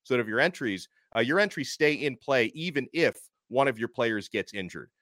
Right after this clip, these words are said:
For football and basketball games, if you have a player who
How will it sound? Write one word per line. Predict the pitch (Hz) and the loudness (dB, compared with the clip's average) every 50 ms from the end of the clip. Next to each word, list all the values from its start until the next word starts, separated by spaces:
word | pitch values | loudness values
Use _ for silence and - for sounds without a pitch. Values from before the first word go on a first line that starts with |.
| _ _ | _ _
For | - 117 | -8 -6
football | - - 170 202 202 220 202 175 156 | 0 0 0 0 2 2 2 2 2
and | 135 | 2
basketball | 135 131 127 127 - - 131 101 113 113 107 | 4 4 4 4 2 -2 -4 0 0 0 2
games, | 113 110 110 98 - | 0 -2 -2 -4 -4
if | 110 107 | -8 -4
you | 113 110 117 | -2 0 2
have | 156 202 | 2 2
a | 240 233 | 0 -2
player | - 160 156 160 156 135 | -2 0 0 2 0 0
who | 113 120 | -2 -2